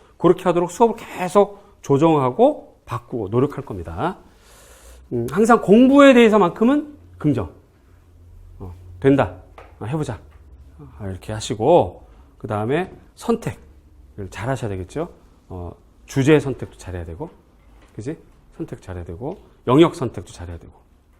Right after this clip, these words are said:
그지? 또 선생님 선택도 잘해야 되고, 친구 선택도 잘해야 되고, 그렇게 해서 일 년을 잘 보내시면 내년에는 운조차 어쩔 수 없이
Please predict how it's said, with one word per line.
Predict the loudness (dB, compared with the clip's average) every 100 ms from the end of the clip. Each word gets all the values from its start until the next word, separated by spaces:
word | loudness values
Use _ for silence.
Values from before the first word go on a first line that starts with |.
| _ _ _
그지? | -16 -16 _ _ -20
또 | -8
선생님 | -2 0 0
선택도 | -4 -8 -14
잘해야 | -18 -20
되고, | -20 -20 _ _ _ _ _
친구 | -8 -6
선택도 | -6 -10 -18
잘해야 | -18 -20 -20
되고, | -20 _ -20 _ _
그렇게 | _ -16 -12 -10 -10 -12 _ _
해서 | -8 -6 -8 -10 _ _
일 | -2
년을 | 0 -2
잘 | -4 -8
보내시면 | -6 -6 -6 -4 -4 -4 -10 _ _ _ _ -20 -20 _
내년에는 | 0 4 6 6 4 0 -6 -6
운조차 | 2 6 6 4 0 -4 0 10 10 8 -8 -20 _ _ _ _
어쩔 | -8 -4 0 0
수 | 0 -6
없이 | -6 -8 -14 -14